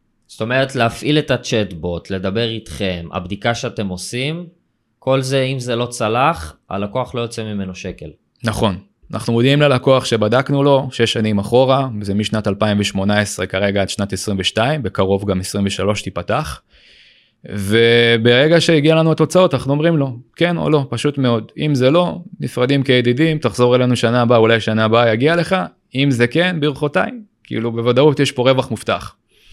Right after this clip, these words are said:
Speaker 1: יש פה תופעה, באמת, כסף שיושב אצל המדינה, כסף ששייך לציבור, וצריך את ההשכלה הפיננסית הזאת, או להכיר את השטח, כמו שאתה הכרת מגיל צעיר, ב-, בשביל לבוא ולדרוש את זה.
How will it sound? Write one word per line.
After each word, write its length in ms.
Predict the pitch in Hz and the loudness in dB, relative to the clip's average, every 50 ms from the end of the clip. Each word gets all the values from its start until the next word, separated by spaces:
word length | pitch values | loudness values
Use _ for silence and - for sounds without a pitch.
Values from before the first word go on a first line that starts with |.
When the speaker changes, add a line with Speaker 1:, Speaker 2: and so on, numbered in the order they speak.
| - - | -18 -18
Speaker 1:
יש 40 | - | -14
פה 140 | - - 120 | -10 -10 -8
תופעה, 480 | - - 90 - - 92 92 113 123 | -6 -6 -8 -6 -4 -2 0 0 0
באמת, 360 | 104 90 87 92 107 101 - | 0 -2 -4 -6 -6 -8 -8
כסף 300 | - - 107 110 - 123 | -10 -10 -10 -10 -10 -16
שיושב 340 | - - - 87 - - 98 95 | -14 -12 -12 -12 -12 -12 -14 -16
אצל 200 | 101 - 95 85 | -16 -16 -16 -16
המדינה, 340 | 82 80 80 78 78 78 82 98 _ | -16 -16 -18 -18 -16 -16 -18 -20 _
כסף 220 | _ - 95 - 95 | _ -20 -20 -20 -20
ששייך 500 | - 90 82 - 85 85 85 - - 95 | -20 -20 -18 -14 -14 -14 -14 -14 -16 -20
לציבור, 580 | 85 - - - 80 76 78 78 80 95 127 _ _ _ _ _ _ _ _ _ _ _ _ _ _ _ _ 95 87 82 78 | -20 -18 -18 -20 -20 -18 -18 -18 -18 -18 -20 _ _ _ _ _ _ _ _ _ _ _ _ _ _ _ _ -20 -20 -20 -16
וצריך 720 | 80 87 87 87 87 85 85 85 85 85 - - 98 107 - | -14 -12 -10 -10 -10 -10 -10 -12 -12 -14 -12 -12 -12 -12 -10
את 80 | - - | -8 -4
ההשכלה 580 | 131 123 117 113 - - - - 104 110 123 | -2 -2 -2 -4 -6 -8 -10 -8 -6 -4 -4
הפיננסית 720 | 127 127 - - 101 101 117 123 143 147 - 160 147 _ | -6 -6 -10 -12 -12 -10 -10 -10 -12 -12 -12 -14 -12 _
הזאת, 440 | 110 92 85 82 87 87 85 - - | -12 -12 -10 -12 -14 -14 -14 -14 -14
או 80 | 87 85 | -12 -12
להכיר 360 | 82 85 87 - - 127 123 - | -10 -12 -12 -10 -12 -12 -10 -8
את 40 | |
השטח, 560 | 120 110 - - 139 139 139 - 107 98 95 - | -10 -10 -6 -6 -6 -6 -6 -6 -8 -8 -8 -8
כמו 120 | _ 101 98 | _ -14 -12
שאתה 220 | 101 107 98 107 | -12 -12 -10 -10
הכרת 280 | 104 101 - 104 104 110 | -12 -10 -12 -14 -12 -10
מגיל 280 | 104 98 95 95 107 | -10 -10 -8 -10 -12
צעיר, 320 | 101 - - 104 120 127 117 104 | -12 -10 -10 -8 -8 -8 -10 -10
ב-, 120 | 95 92 82 - 82 | -10 -10 -10 -12 -16
בשביל 300 | 85 87 78 98 95 92 | -20 -16 -12 -10 -6 -6
לבוא 220 | 92 87 107 113 117 | -6 -4 -6 -6 -6
ולדרוש 440 | 127 113 104 101 110 123 143 139 - | -6 -6 -6 -4 -2 -2 -2 -4 -6
את 120 | 151 131 | -10 -10
זה. 80 | - | -12